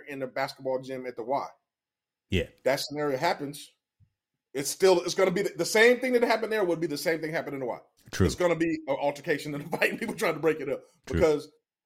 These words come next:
Speaker 1: i-, it's just the co-, it's more the competitive nature than in, than anything else. You hit me, you fouled me hard, you don't acknowledge me. Yo,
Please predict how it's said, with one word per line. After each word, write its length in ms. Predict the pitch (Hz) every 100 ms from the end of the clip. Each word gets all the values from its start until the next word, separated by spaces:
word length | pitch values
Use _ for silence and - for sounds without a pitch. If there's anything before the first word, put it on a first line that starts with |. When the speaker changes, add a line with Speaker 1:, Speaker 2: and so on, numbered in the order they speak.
| _ _ _ _ -
Speaker 1:
i-, 40 | _
it's 160 | 165 151
just 220 | 175 -
the 80 | 175
co-, 100 | 185 143 _ _
it's 140 | 156
more 200 | 160 226
the 120 | 226
competitive 540 | 202 175 196 185 175 143
nature 420 | 151 151 180 185 _ _ _ _ _ _ _ -
than 300 | 139 160 156
in, 300 | 160 156 135
than 100 | 139
anything 400 | 143 139 131 135
else. 320 | 120 - - _ _
You 140 | 113 151
hit 200 | 151 170
me, 80 | 170
you 120 | 165
fouled 300 | 156 170 170
me 80 | 170
hard, 460 | 160 160 147 123
you 60 | 123
don't 160 | 131 151
acknowledge 440 | 147 156 147 123
me. 220 | 123 123 123 _ _ _ _ _ _ _ _ _
Yo, 400 | 131 160 120 104